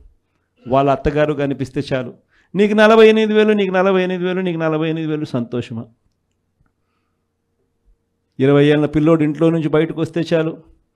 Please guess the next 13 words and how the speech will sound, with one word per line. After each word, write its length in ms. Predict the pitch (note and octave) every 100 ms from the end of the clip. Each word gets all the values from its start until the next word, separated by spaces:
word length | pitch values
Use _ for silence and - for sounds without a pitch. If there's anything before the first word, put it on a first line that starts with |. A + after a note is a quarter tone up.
| _ _ _ -
నీకు 200 | F3 F3
ముప్పై 340 | F#3 F#3+ G3+
ఆరు 160 | F#3 F#3+
వేలు, 200 | F#3+ F#3+
నీకు 200 | F#3+ F3+
ముప్పై 300 | F3 F3 F3+
ఆరు 180 | E3+ F3
వేలు, 180 | F3
నీకు 220 | F3 E3+ D#3+
ముప్పై 320 | D#3 E3 D#3+
ఆరు 180 | D#3 D#3+
వేలు, 180 | D#3
సంతోషమా? 680 | D#3+ C#3 C3 B2+ B2 B2+ C3